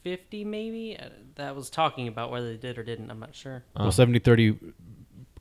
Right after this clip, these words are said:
Speaker 3: currently thirty going to the streamer?
Speaker 2: That's what he said.
Speaker 1: I'm trying to figure it out.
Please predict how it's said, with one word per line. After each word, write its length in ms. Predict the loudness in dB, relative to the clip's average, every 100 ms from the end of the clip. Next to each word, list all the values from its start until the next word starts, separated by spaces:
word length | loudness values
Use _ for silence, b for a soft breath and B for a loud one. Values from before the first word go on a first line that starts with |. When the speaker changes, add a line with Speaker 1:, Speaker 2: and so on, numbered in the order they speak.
| _ 4
Speaker 3:
currently 320 | 6 6 4
thirty 300 | 6 6 6
going 300 | 2 2 0
to 200 | 2 2
the 120 | 2
streamer? 400 | -2 -2 -2 -4 -8 _ _ _ _ _ _ _ _ _ _ -2
Speaker 2:
That's 220 | 0 2
what 100 | 0
he 80 | 0
said. 420 | -2 -2 -2 -4 -10 _ _ _ _ _ _ _ _ _ _ _ -10
Speaker 1:
I'm 120 | -6
trying 160 | -4
to 60 | -6
figure 180 | -8 -12
it 60 |
out. 140 | -16